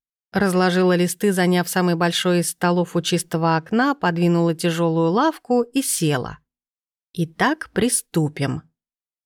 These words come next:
Я вывела красивым почерком слово "цель". Какая у меня цель?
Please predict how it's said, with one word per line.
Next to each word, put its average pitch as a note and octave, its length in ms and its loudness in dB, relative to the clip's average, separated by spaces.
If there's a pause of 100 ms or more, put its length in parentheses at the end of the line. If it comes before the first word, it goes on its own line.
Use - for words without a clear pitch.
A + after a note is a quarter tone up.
(120)
Я F3+ 220 2
вывела E3+ 340 2
красивым E3 580 0
почерком G3+ 680 -2
слово E3 640 0 (180)
"цель". - 540 -2 (600)
Какая D4+ 440 2
у D4 100 4
меня F#3+ 400 2
цель? - 540 -2